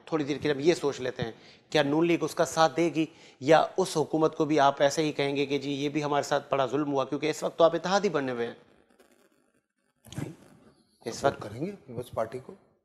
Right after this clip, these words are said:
Speaker 1: मतलब, आप पीपल्स पार्टी को अगर आवाम ने मैंडेट दिया, तो उसको आप तस्लीम करेंगे या उस पर भी धांधली का इल्जाम लगेगा?
Speaker 2: नहीं, साथ है, साथ चलेंगे इंशाल्लाह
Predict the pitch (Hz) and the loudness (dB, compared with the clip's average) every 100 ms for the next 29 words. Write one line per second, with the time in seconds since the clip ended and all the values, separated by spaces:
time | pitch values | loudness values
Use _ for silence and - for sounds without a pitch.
0 | _ _ _ _ _ - 123 151 147 - | _ _ _ _ _ -12 -6 0 2 0
1 | - 143 170 160 156 165 170 151 151 165 | 0 -2 0 2 4 4 6 6 6 4
2 | 156 147 156 156 160 185 127 - - - | 2 2 2 0 4 6 4 0 -16 -2
3 | 160 170 - 202 190 185 196 190 185 196 | 0 0 8 8 10 6 2 0 4 6
4 | 202 190 175 - 196 151 147 160 165 156 | 6 6 6 4 2 4 0 2 4 4
5 | 143 139 135 120 113 113 - - - _ | 4 0 0 -2 -4 -8 -14 -20 -20 _
6 | - - - - - - - - _ _ | -20 -14 -8 -2 -2 -4 -18 -20 _ _
7 | _ _ _ - - 107 - 156 233 294 | _ _ _ -16 -10 -2 4 6 6 2
8 | 254 202 208 226 | 0 2 2 2